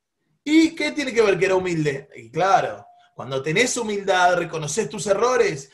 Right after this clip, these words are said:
Cuando reconoces tus errores, buscás mejorarlos. Así creces. Ese es el crecimiento espiritual.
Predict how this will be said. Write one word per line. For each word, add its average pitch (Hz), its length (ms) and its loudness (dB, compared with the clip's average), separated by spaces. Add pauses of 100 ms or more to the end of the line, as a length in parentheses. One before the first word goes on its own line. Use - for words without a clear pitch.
(160)
Cuando 190 240 4
reconoces 208 500 0
tus 247 200 -6
errores, 247 440 4
buscás 254 320 2
mejorarlos. 254 1120 2 (320)
Así 226 340 -2
creces. 254 640 2
Ese 277 200 -4
es - 80 -6
el 262 100 -2
crecimiento 254 500 -4
espiritual. 214 880 -4